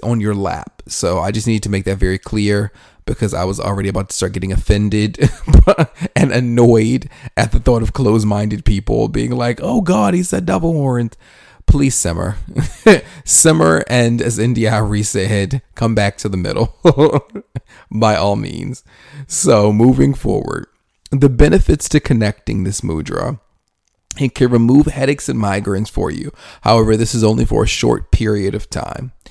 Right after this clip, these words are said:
It can also eliminate vomiting, stomach pain, and restlessness. It helps make it easier for you to defecate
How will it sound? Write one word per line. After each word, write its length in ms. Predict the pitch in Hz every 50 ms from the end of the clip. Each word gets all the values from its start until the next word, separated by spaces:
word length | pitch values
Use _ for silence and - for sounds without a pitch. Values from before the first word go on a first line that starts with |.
| _ - - - -
It 120 | - -
can 160 | - 139 117
also 260 | 82 110 127 117 - 113
eliminate 400 | 117 117 110 110 107 98 95 -
vomiting, 720 | 110 110 113 107 107 117 135 143 - 180 202 214 220 202 _ _ _
stomach 500 | - - - - 120 120 127 135 - -
pain, 460 | - 131 110 104 107 107 110 113 - - _ -
and 520 | 104 110 117 - - 151 127 131 135 - - - -
restlessness. 960 | 147 117 107 107 - - - - - 131 - - - - - - - - - _ _ _ _ _ _ _ _ _ - - - -
It 120 | - 120 127
helps 280 | 131 123 - - -
make 220 | - 139 127 - -
it 140 | 131 - -
easier 460 | - 135 139 135 135 143 151 147 151 151
for 100 | - 143
you 140 | 135 123
to 120 | - - 110
defecate 600 | 98 - 113 120 - - 123 - 135 131 131